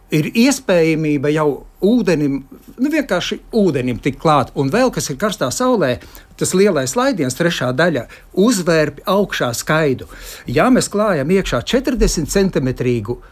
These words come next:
bezzara, absolūti bezzara skaidu, viņas pārklājums ir jau padsmit, daži padsmit centimetri, kur vairs saule nespēja skaidu uzgriezt au-,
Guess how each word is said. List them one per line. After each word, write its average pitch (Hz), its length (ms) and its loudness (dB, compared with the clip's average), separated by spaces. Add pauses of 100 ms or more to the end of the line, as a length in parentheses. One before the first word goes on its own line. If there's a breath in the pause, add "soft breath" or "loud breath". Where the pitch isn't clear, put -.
(100)
bezzara, 120 960 0
absolūti 127 500 -4
bezzara 131 560 0 (520)
skaidu, - 600 4 (300 loud breath)
viņas 208 340 0
pārklājums 165 640 -2
ir 156 160 -2 (140)
jau 151 260 0
padsmit, 180 480 -2
daži 185 240 0
padsmit 151 400 -2
centimetri, 165 560 0
kur 214 240 0
vairs 185 240 0
saule 196 480 -2
nespēja 165 560 -2
skaidu 196 480 -2
uzgriezt 175 560 -2
au-, 147 160 0